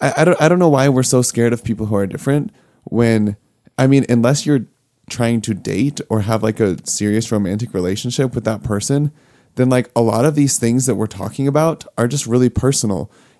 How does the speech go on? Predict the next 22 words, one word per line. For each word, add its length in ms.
and 120
are 180
for, 160
like, 300
an 240
individual 500
to 160
understand 600
themselves 760
and 300
maybe 260
their 180
partner. 380
But 200
then, 300
like, 240
f-, 280
on 140
a 60
larger 320
scale, 400
like, 320